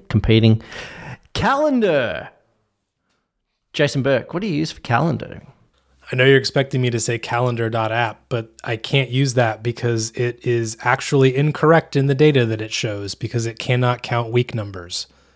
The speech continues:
Speaker 2: So it is Fantastical, the only calendar that actually works.
Speaker 1: And it costs seven thousand dollars per annum. So that
Speaker 2: At
Speaker 1: is
Speaker 2: least it has
Speaker 1: a
Speaker 2: the week numbers correct.
Speaker 1: Look, I, we don't have this level of detail, but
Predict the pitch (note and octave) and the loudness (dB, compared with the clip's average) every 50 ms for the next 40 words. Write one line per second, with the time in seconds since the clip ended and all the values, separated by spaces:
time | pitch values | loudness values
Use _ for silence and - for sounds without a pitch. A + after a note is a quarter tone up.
0 | _ _ - - - D#3 D3 D3+ D3+ D3+ D3 - D3 C#3 C#3 C3 B2+ - C#3+ C3 | _ _ -8 0 2 4 6 6 6 4 4 4 4 4 4 2 2 2 0 0
1 | B2 - D3 D3+ D3+ - - B2 - - A2 G#2 G2 G2 G2+ G2+ - _ C3 A#2+ | 2 2 2 2 2 0 -2 -6 -8 -6 -8 -6 -6 -6 -8 -10 -8 _ -6 0
2 | B2+ C3+ C3+ B2+ B2 - C3 A#2 A2+ A2+ G#2+ A2 G#2+ G#2+ G#2+ G#2 G2+ F#2+ F2+ - | 2 2 4 4 2 0 0 -2 -2 -2 -2 -4 -4 -4 -4 -6 -8 -8 -10 -10
3 | - A2+ G#2 G#2 G2 F#2+ F2+ D#2+ - - - - - - _ _ _ _ _ _ | -10 -8 -8 -10 -10 -12 -14 -14 -16 -14 -14 -14 -16 -16 _ _ _ _ _ _
4 | _ _ _ _ _ _ D3+ F3+ A3+ G#3+ D#3+ - - - - D3+ - - - - | _ _ _ _ _ _ 4 4 6 6 4 2 0 2 2 2 2 2 -4 -6
5 | - - - D3+ C#3+ C#3 C#3 B2+ - - C3 C3+ C#3 D3 - C3+ A#2+ A2+ A#2+ C#3+ | -6 -2 2 2 2 2 0 -4 2 2 4 6 6 4 4 2 4 4 4 4
6 | F3 D#3+ A2+ G2+ - - - B2+ B2 A#2+ - C3 D#3 F3 A2 F2 F2+ - _ _ | 4 2 0 0 -4 -2 0 2 2 2 2 0 0 0 0 -2 -4 -10 _ _
7 | _ _ _ _ _ _ _ _ _ _ - - A#2 A2+ A2 A#2+ D3+ E3+ C#3 - | _ _ _ _ _ _ _ _ _ _ -2 0 2 2 4 4 4 2 2 2
8 | C#3+ C3+ C#3 D3+ F3 - - F#3 E3 C3+ D3+ D#3+ - D#3+ D3+ D3 D3+ D3 - - | 0 2 4 4 4 4 4 2 4 4 4 4 4 2 2 4 4 2 2 0
9 | B2+ A#2+ A2+ A#2 A2+ G#2+ - - B2 A2+ A2 A2 A2+ - - - - - _ _ | -2 -2 0 -2 -4 -4 -4 -4 -4 -2 -2 -2 -4 -6 -10 -14 -14 -18 _ _
10 | _ _ _ _ _ _ _ _ _ - - B2+ A#2+ - - - - - - - | _ _ _ _ _ _ _ _ _ 0 4 4 4 4 2 -4 -6 -6 -6 -10
11 | - - - - - _ _ _ _ _ _ _ _ _ _ _ _ _ _ _ | -14 -18 -20 -20 -20 _ _ _ _ _ _ _ _ _ _ _ _ _ _ _
12 | - E3 D#3+ - - - - F3+ F3 F#3+ F#3+ A3+ G#3+ C4 D4+ D4 C4+ A#3+ C4 A3 | 0 0 0 0 -4 -6 0 0 0 2 2 2 2 2 2 2 2 2 2 2
13 | G#3+ G#3+ F#3+ - F#3 F3 D#3+ D#3 D3 C#3 B2 - C#3 C3+ C#3 - - A#2+ G#2+ G#2+ | 2 0 0 2 2 2 4 4 2 2 2 2 0 0 2 2 2 2 2 2
14 | A2 - | 0 -4